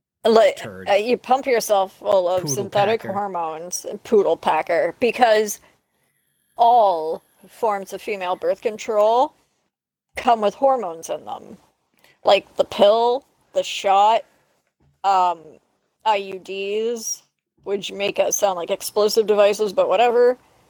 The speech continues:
Speaker 1: Uh, the NuvaRing, the patch, all of them. Synthetic hormones get pumped into us continuously, and it's depending on how long you're on them.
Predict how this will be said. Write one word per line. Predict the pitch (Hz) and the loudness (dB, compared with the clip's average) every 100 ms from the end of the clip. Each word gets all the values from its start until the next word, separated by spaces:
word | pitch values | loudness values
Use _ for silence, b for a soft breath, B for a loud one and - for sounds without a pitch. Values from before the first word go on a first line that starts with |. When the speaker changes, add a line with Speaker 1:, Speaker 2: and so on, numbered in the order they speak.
| b _ | b _
Speaker 1:
Uh, | - 208 202 165 | 2 4 4 2
the | 196 | -4
NuvaRing, | 190 226 220 233 214 208 208 202 208 - | -2 -2 0 -2 2 2 2 -2 -12 -8
the | 196 | -8
patch, | - 196 196 - - - | 0 2 2 0 -6 2
all | 226 233 196 | 4 4 2
of | 180 | -2
them. | 160 156 | -8 -10
Synthetic | - 202 196 226 254 - | -10 -10 0 2 2 0
hormones | 220 202 185 190 | 0 0 -6 -8
get | - 190 - | -6 -6 -4
pumped | - 196 - | -2 -2 -2
into | 202 226 - 180 | -2 -2 -2 0
us | 139 170 - - - - | 2 2 0 -2 -6 -10
continuously, | 185 175 - 208 196 170 - 160 | -8 -4 -2 0 2 2 2 2
and | 147 190 | 2 2
it's | 196 190 _ - _ _ _ - | 0 -4 _ -20 _ _ _ -4
depending | - 202 240 302 226 | -2 2 2 2 2
on | 202 | 0
how | 196 214 | 0 0
long | 208 202 190 | 2 0 -2
you're | 160 | -2
on | 196 247 196 | 0 0 -2
them. | - 50 55 | -12 -16 -20